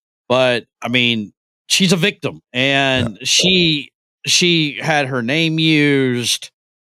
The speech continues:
Speaker 1: uh, b-, by Mayor Copeland. Uh, he just, it was, it was strange that he was picking people out in the community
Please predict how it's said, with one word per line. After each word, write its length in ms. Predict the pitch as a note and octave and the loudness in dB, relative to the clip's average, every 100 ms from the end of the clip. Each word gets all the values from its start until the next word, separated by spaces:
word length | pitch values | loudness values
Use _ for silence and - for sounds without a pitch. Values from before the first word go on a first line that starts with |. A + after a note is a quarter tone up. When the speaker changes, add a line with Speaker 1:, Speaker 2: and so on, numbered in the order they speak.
| _ | _
Speaker 1:
uh, 760 | A#2+ A#2 A2 A2 A2+ G#2+ A#2+ B2 | -2 0 2 0 0 -2 -6 -8
b-, 220 | B2+ A#2 | -8 -6
by 560 | A#2+ A#2+ A#2 A2 G#2 - _ B2 | -4 -2 0 -2 -4 -8 _ -4
Mayor 220 | A2+ G#2+ | -4 -4
Copeland. 640 | - A2 A2 A2 G#2 F#2+ _ _ _ _ _ | -4 -6 -4 -4 -4 -8 _ _ _ _ _
Uh, 320 | G2+ G#2+ G#2 G2 | -4 0 -2 -4
he 760 | A2+ A2 G#2+ - B2 A#2 A2+ - _ _ | -8 -10 -12 -8 -4 -4 -6 -14 _ _
just, 320 | - E3+ - _ | -4 -2 -2 _
it 80 | E3 | -2
was, 200 | D#3+ C3 C3+ - | 0 0 -6 -6
it 60 | D#3 | -2
was 140 | D3+ | 0
strange 380 | - G3 F#3+ D#3+ | 0 0 0 0
that 80 | C#3 | -2
he 60 | |
was 140 | A#2 - | -4 -4
picking 320 | E3 D3 A2+ | -4 -4 -6
people 440 | - C3 - G2 - | -8 -8 -6 -8 -6
out 240 | A#2+ B2+ - | -2 -2 -4
in 60 | |
the 60 | A2 | -10
community 960 | - G#2 A2 E3+ A#2+ G2 F#2 F#2 F2+ | -10 -4 -2 0 -2 -2 -2 -4 -8